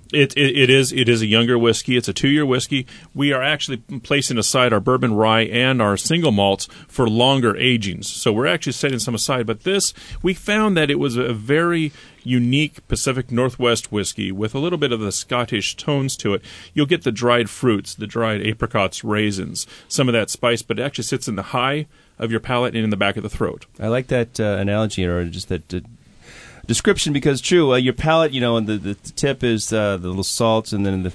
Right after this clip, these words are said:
Speaker 2: the back is, uh, sour and bitter. But, um, these, each whiskey has a uniquely different weight, different texture, which is really cool because,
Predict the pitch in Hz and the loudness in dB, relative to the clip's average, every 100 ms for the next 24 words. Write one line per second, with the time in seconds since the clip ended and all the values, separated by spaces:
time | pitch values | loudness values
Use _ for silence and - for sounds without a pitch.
0 | - 101 92 101 104 - 92 90 92 85 | -8 -6 -2 0 0 -2 -6 -4 -2 -2
1 | 80 - 101 95 92 87 90 95 92 87 | -4 -4 -2 -2 -2 -4 -4 -4 -4 -6
2 | - 92 87 87 82 120 - - - 127 | -4 -4 -4 -4 -4 -4 -4 -10 -8 -6
3 | 156 135 123 - 113 104 95 - - - | -4 -2 -2 0 0 0 -2 -8 -16 -20
4 | - 95 101 104 113 143 135 107 113 104 | -10 -4 0 2 2 0 -2 0 -2 -2
5 | 90 104 117 - 101 87 - 113 - - | 0 0 0 -2 -6 -6 -4 -4 -4 -2
6 | 101 95 80 110 - 117 113 156 160 123 | 0 0 0 0 0 -2 0 -2 -2 -2
7 | 110 92 92 95 120 107 104 | -4 -2 -4 -4 -2 -2 -2